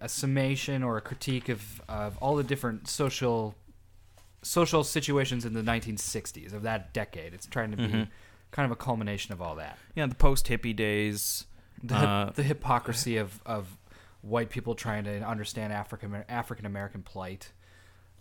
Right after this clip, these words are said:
Speaker 2: Yeah, and so, and I, I understand where Ralph Bakshi's coming from in a lot of these things, and when, and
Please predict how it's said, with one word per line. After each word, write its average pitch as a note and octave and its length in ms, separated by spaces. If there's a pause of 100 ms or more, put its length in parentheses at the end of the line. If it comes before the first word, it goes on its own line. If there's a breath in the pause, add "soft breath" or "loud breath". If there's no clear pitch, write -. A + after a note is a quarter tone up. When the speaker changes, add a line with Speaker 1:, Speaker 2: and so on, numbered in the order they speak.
(800 soft breath)
Speaker 2:
Yeah, F3 300
and D3+ 220 (600 loud breath)
so, C#3 560 (1000)
and D3+ 320 (1160)
I, C#3+ 120 (120)
I D3 140
understand D3+ 540
where B2 260
Ralph A#2 260
Bakshi's A2 420
coming B2+ 340
from G#2 180
in G2 60
a F#2+ 60
lot F#2+ 100
of F#2+ 60
these F#2 140
things, F#2+ 260
and G#2 100
when, G#2+ 180
and A2 260